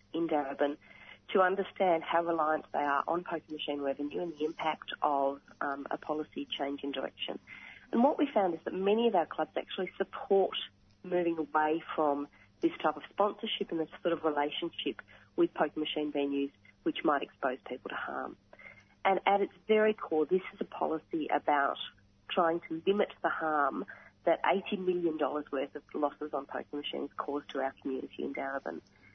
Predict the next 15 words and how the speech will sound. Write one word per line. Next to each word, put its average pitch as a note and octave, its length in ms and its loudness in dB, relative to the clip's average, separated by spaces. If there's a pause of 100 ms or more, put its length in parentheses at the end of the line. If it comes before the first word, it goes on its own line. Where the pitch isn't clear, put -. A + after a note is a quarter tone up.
(340)
And, E3+ 160 4
and F#3 160 2
those F#3+ 140 4
harms D#3 480 0 (100)
are - 80 -8 (100)
significant. F3+ 760 -2
They C#3 140 0
include C#3 480 0 (160)
family D#3+ 300 2
violence C#3+ 500 0 (220)
and C3+ 140 -10
poverty E3+ 720 -2 (440)
and D3+ 120 0
relationship D3+ 600 0
breakdown. C3 720 -4